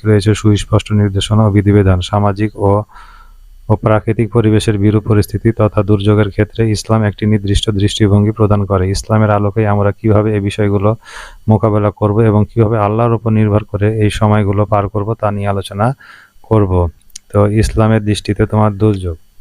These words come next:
তো এখানে বলছে যে ইসলামের দৃষ্টিতে যে কোনো দুর্যোগ আল্লাহর ইচ্ছারই বহিঃপ্রকাশ।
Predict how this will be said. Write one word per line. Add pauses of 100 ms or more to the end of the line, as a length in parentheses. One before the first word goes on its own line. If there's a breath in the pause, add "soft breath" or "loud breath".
(680)
তো
এখানে
বলছে
যে
ইসলামের
দৃষ্টিতে
যে
কোনো
দুর্যোগ
আল্লাহর
ইচ্ছারই
বহিঃপ্রকাশ।